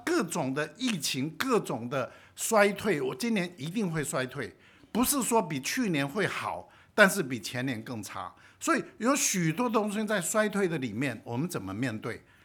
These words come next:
在隔离的时候你怎么面对？其实在衰退的里面，未来还有更多的疫情出来的时候，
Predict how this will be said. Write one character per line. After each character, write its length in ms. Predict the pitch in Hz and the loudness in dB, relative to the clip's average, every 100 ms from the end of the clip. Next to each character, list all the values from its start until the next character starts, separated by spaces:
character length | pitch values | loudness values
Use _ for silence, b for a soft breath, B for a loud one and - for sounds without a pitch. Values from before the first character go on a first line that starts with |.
| b b | b b
在 140 | 302 | 4
隔 400 | 240 - 165 190 | 4 4 6 6
离 160 | 285 247 | 8 6
的 140 | 185 | 6
时 100 | 180 | 6
候 80 | 175 | 4
你 100 | 151 | 2
怎 160 | 143 131 | 0 -4
么 80 | 98 | -4
面 280 | 123 123 | -2 -2
对？ 260 | 101 120 90 b b b | -4 -8 -10 b b b
其 160 | - | 2
实 160 | 254 240 | 4 4
在 200 | 240 220 | 4 4
衰 280 | - 269 262 | 6 6 6
退 200 | 226 220 | 4 4
的 100 | 196 | 2
里 140 | 139 | 2
面， 280 | 160 175 117 B B | 0 0 -2 B B
未 300 | 233 233 277 | -10 -2 2
来 160 | 208 180 | 4 2
还 300 | 139 - 160 | 2 2 4
有 160 | 254 175 | 6 4
更 260 | 160 240 | 4 2
多 160 | 196 202 | 4 4
的 140 | 190 | 2
疫 180 | 190 226 | 0 -2
情 240 | 160 151 | 0 -2
出 180 | 135 180 | -2 0
来 120 | 156 | 2
的 140 | 135 127 | 0 -2
时 120 | 107 | -2
候， 220 | 151 120 | -2 -2